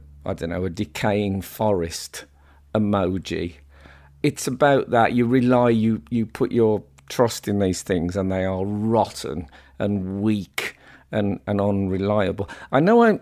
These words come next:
I keep sort of making, I suppose, light-hearted analogies in this particular podcast. I think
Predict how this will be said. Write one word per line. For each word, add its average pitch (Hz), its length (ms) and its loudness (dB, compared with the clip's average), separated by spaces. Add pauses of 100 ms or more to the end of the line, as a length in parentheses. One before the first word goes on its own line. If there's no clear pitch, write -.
I 135 140 2
keep - 500 -4
sort 143 580 0
of 127 140 -4
making, 113 640 -2 (120)
I 110 120 0
suppose, 110 480 -4
light-hearted 107 640 -2
analogies 104 840 -2 (560)
in 107 200 2
this 107 220 2
particular 107 640 -6
podcast. 107 640 -6
I 143 80 0
think 160 400 0